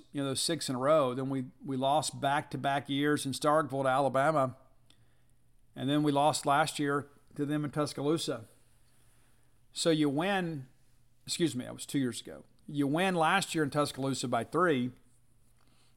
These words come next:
and you feel pretty good about life. And that snapped, obviously, a three-game losing streak against them. But, uh, so you've won, you know, I guess, what, what's that, seven out of the last ten against them?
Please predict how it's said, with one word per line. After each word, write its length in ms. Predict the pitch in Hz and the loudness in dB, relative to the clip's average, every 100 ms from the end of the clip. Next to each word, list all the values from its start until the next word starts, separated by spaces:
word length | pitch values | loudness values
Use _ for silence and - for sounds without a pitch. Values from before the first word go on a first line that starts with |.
| - | -12
and 120 | 135 | -6
you 40 | 127 | 0
feel 160 | 156 | 0
pretty 240 | 139 147 131 | 2 0 2
good 140 | 139 | 0
about 220 | 135 127 | 2 2
life. 460 | 127 143 113 - - _ _ _ _ _ _ | 4 2 2 -6 -16 _ _ _ _ _ _
And 160 | - 131 | -6 -4
that 200 | 131 135 | -2 -4
snapped, 340 | - 139 131 139 | -2 0 0 -4
obviously, 380 | - 131 123 131 | 0 0 0 -4
a 60 | 123 | -4
three-game 420 | 147 143 131 123 | 0 0 0 0
losing 320 | 143 151 135 | 2 2 0
streak 320 | 127 139 131 | -4 -4 -4
against 380 | 127 123 147 - | -2 -2 -4 -4
them. 260 | 120 101 117 | -8 -8 -10
But, 220 | 123 - | -12 -6
uh, 220 | 123 120 | -4 -4
so 160 | 123 156 | -4 0
you've 160 | 151 147 | 0 4
won, 240 | 226 240 | 4 4
you 80 | 214 | 2
know, 160 | 202 | 0
I 100 | 190 | 0
guess, 220 | 190 190 170 | -2 -4 -2
what, 180 | 170 | -4
what's 160 | - 165 | -2 -4
that, 140 | 151 | -2
seven 280 | - 170 170 | 2 2 4
out 60 | 170 | 2
of 60 | |
the 60 | 151 | 2
last 280 | 147 139 - | 0 -2 -4
ten 380 | 165 175 185 185 | -2 -2 -4 -6
against 300 | 170 165 170 | -6 -4 -4
them? 280 | 180 175 175 | -2 -2 -2